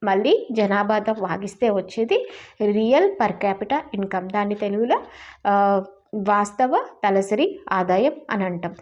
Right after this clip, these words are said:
ఒక వ్యక్తి యొక్క standard of living-ని కరెక్ట్గా తెలుసుకోవాలి అంటే, ఒక దేశ ప్రజల యొక్క standard of living-ని కరెక్ట్గా తెలుసుకోవాలి అని అంటే ఈ యొక్క దేనిని ప్రామాణికంగా తీసుకుంటామంటే real per capita income,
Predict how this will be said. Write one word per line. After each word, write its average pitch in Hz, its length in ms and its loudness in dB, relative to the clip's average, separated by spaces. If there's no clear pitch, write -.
ఒక 220 140 0
వ్యక్తి 220 380 0
యొక్క 262 300 0
standard 220 640 0
of 233 100 -4
living-ని 196 380 -2
కరెక్ట్గా 214 480 -2
తెలుసుకోవాలి 202 640 -4
అంటే, 180 220 -6
ఒక 202 160 -6
దేశ 226 260 2
ప్రజల 226 480 0
యొక్క 208 340 -2
standard 214 440 0
of 254 60 2
living-ని 214 340 0
కరెక్ట్గా 214 420 -4
తెలుసుకోవాలి 196 720 -4
అని 185 180 -6
అంటే 202 320 -6
ఈ 220 40 -2
యొక్క 220 240 2
దేనిని 233 520 4
ప్రామాణికంగా 214 680 -2
తీసుకుంటామంటే 202 800 -6
real 247 240 4
per 226 180 0
capita 208 460 -4
income, 190 300 -2